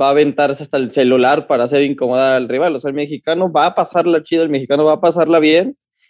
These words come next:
y, y aunque esté siendo un partido malo donde la afición puede apoyar o incentivar a que los jugadores jueguen mejor, el mexicano es, si tú no estás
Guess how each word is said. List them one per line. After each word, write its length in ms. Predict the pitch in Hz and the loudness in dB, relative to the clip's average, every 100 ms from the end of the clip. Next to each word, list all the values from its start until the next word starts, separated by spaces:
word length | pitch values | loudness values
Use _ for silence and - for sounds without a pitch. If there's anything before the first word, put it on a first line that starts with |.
| _ _ | _ _
y, 380 | 160 160 156 156 | 2 4 4 2
y 20 | 160 | 0
aunque 240 | 156 156 | 2 0
esté 220 | 147 180 180 | 0 -2 0
siendo 200 | 202 202 | 0 0
un 60 | |
partido 460 | 196 180 - 190 190 | 0 -4 0 2 2
malo 320 | 175 180 170 | 2 4 4
donde 260 | 147 135 131 | 2 2 -2
la 60 | |
afición 380 | 131 147 135 165 | -2 -4 -6 -6
puede 180 | 175 170 | -2 -2
apoyar 560 | 160 143 127 139 175 | -2 -2 0 2 2
o 280 | 160 135 110 | 0 0 -4
incentivar 540 | 131 131 139 131 135 156 | -8 -8 -8 -4 0 2
a 100 | 156 | 2
que 80 | |
los 140 | 151 131 | -2 -4
jugadores 380 | 123 127 151 151 | -2 0 0 -2
jueguen 320 | 143 156 156 | 0 0 0
mejor, 180 | 131 151 | 0 0
el 100 | 165 | 0
mexicano 380 | 151 127 156 | -2 -2 -2
es, 120 | 170 - | -2 -4
si 100 | 117 | -8
tú 100 | 160 | -2
no 140 | 196 | -2
estás 400 | 190 180 185 - | -2 -2 -2 -4